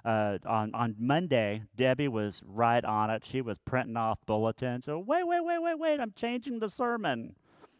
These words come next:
And, uh, so I, I changed everything, and then I realized on Thursday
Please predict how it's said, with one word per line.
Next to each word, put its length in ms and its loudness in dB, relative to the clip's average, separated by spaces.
And, 480 4
uh, 560 8
so 220 4
I, 320 2
I 60 2
changed 460 0
everything, 460 0
and 100 -4
then 80 0
I 40 -2
realized 500 2
on 200 -2
Thursday 880 0